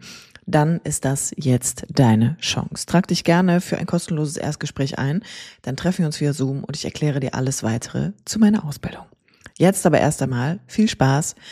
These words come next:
mit der heutigen Podcast-Folge. Warum gerate ich immer wieder an Männer, die sich nicht binden wollen? Vielleicht hast du dir diese Frage schon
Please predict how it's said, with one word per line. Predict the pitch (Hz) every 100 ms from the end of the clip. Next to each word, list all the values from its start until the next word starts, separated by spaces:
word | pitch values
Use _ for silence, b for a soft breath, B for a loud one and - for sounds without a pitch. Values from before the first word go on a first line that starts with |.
| B B
mit | 226
der | 190
heutigen | 143 131 120 135 170 - _
Podcast-Folge. | - 123 - - - - - - - _ _ - B B B B B B B _ _
Warum | 202 262 285
gerate | 262 165 170 175
ich | - -
immer | 165 156
wieder | 151
an | -
Männer, | 131 123 131 139
die | 156
sich | 135 123
nicht | 147 -
binden | 120 -
wollen? | - - - - - _
Vielleicht | - 175 202 254 -
hast | 180 -
du | 190
dir | 185 170
diese | 160 135
Frage | 127 - 127 123
schon | - - 127 180